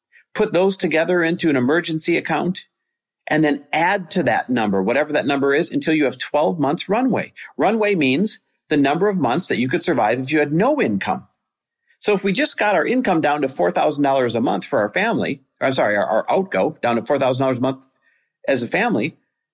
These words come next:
and you need to build twelve months of runway,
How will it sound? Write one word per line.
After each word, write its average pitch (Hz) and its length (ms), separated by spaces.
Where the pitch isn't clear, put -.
and 156 220
you 202 120
need 190 180
to 160 60
build 135 320
twelve 165 560
months 185 640
of 123 200
runway, 165 480